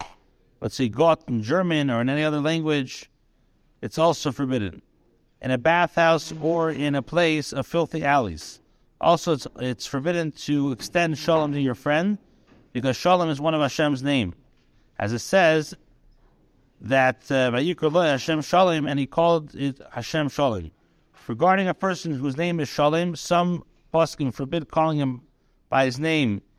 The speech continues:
in these places. Others permit it, since the kavanah is not the concept of peace, but merely to mention the name of that particular person.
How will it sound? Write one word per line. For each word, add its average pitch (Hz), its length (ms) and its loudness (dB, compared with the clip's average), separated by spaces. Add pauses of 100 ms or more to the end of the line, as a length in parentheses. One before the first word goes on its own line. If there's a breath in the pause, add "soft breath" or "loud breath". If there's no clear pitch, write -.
(200)
in 147 160 -2
these 143 180 -4
places. 139 580 -2
Others 165 280 0
permit 143 320 -2
it, 175 160 -4
since 175 320 -4
the 156 80 -4
kavanah 156 520 0
is 156 520 -4
not 160 260 0
the - 80 -10
concept 143 460 -4
of 139 180 -6
peace, 180 400 -4 (560)
but 135 160 0
merely 170 400 2
to 151 140 -4
mention 156 360 -2
the 151 100 -2
name 165 320 0
of 139 100 -2
that 151 180 2
particular 143 480 -4
person. 113 480 -4